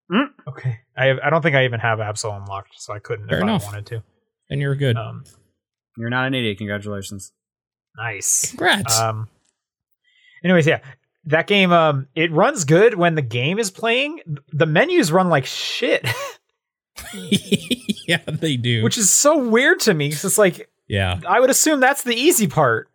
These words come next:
Speaker 3: <laughs>
Speaker 2: But I
Speaker 3: Yeah, they're pretty bad.
Speaker 2: And they even have the frames, like, I have only played it docked,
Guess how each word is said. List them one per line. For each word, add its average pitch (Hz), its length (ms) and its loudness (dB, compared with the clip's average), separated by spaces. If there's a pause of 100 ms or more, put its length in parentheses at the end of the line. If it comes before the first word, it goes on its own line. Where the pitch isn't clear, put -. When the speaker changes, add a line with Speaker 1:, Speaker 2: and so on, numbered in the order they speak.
(880)
Speaker 3:
<laughs> - 80 0 (600)
Speaker 2:
But 165 160 -6 (160)
I - 20 -2
Speaker 3:
Yeah, 101 280 0 (280)
they're 135 120 -2
pretty 143 260 2
bad. 110 440 2 (160)
Speaker 2:
And 190 140 2
they 214 80 4
even 277 180 -2
have 254 220 2
the 214 80 2
frames, 208 460 0
like, 175 120 2
I 175 80 2
have 185 180 0
only 214 200 2
played 202 240 0
it 165 100 -4
docked, 127 440 2